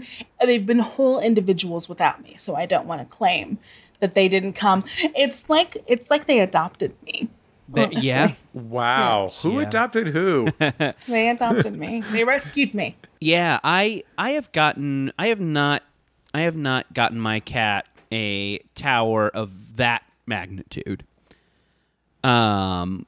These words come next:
Speaker 2: would she love me more if I would?
Speaker 1: Yes.
Speaker 2: Perhaps.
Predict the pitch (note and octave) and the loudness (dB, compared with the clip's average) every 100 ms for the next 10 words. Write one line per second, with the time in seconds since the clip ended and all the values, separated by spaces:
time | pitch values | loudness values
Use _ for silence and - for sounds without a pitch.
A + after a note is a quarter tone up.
0 | - C3+ C#3+ D#3 F3 G#3 A3 G#3+ G#3+ A3+ | -4 -4 -2 0 0 0 -2 -2 -2 -2
1 | A#3 F#3+ G#3 G#3 G#3+ G#3 E3 - F#3 B3+ | -4 -4 0 0 0 -4 -10 -6 0 0
2 | E4 E4 _ _ F3+ E3 - - C3 D#2+ | -2 -10 _ _ 0 0 -4 -4 -6 -8
3 | - - - | -12 -18 -18